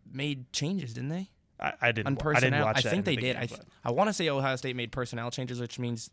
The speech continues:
Speaker 1: Notre Dame has the right to make those same changes before the
Speaker 2: That,
Speaker 1: ball
Speaker 2: that
Speaker 1: snapped.
Speaker 2: might have been on the first play, but I think the s-, second play.
Speaker 1: Okay, well, then that's a
Speaker 2: Then,
Speaker 1: coaching
Speaker 2: yeah.
Speaker 1: problem.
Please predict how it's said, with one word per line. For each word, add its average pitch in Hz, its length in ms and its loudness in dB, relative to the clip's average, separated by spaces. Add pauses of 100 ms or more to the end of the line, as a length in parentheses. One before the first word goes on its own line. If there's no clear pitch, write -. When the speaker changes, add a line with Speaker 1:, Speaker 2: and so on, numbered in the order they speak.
(100)
Speaker 1:
Notre 123 200 0
Dame 120 140 0
has 117 220 -2
the 113 100 -2
right 107 300 -2
to 113 60 -8
make 110 180 -6
those 110 160 -4
same 113 180 -6
changes 117 280 -6
before 113 380 -6
the 113 60 -4
Speaker 2:
That, 156 120 6
Speaker 1:
ball 156 60 2
Speaker 2:
that 170 100 8
Speaker 1:
snapped. 170 80 4
Speaker 2:
might 175 140 6
have 175 80 6
been 151 120 6
on 143 80 0
the 110 80 -2
first - 340 0
play, 151 160 2
but 131 120 0
I 117 40 2
think 139 260 -4
the 120 60 -6
s-, - 160 -4 (260)
second 127 420 -4
play. 143 340 0 (340)
Speaker 1:
Okay, 120 260 -2
well, 120 100 0
then 117 120 0
that's 120 200 -2
a 123 60 -2
Speaker 2:
Then, 127 100 0
Speaker 1:
coaching 113 340 -2
Speaker 2:
yeah. 101 40 -8
Speaker 1:
problem. 107 460 -6